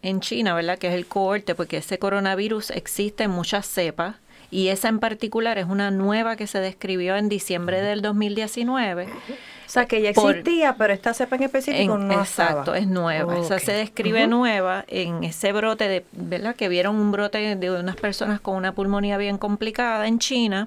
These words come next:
Speaker 2: Ujú.
Speaker 1: y entonces se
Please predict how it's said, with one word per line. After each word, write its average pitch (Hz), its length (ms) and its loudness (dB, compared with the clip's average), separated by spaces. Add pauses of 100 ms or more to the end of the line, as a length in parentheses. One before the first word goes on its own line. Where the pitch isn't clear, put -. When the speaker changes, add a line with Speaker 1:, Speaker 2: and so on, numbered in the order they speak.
(140)
Speaker 2:
Ujú. 196 240 -4 (240)
Speaker 1:
y 208 140 2
entonces 220 680 0
se 175 800 0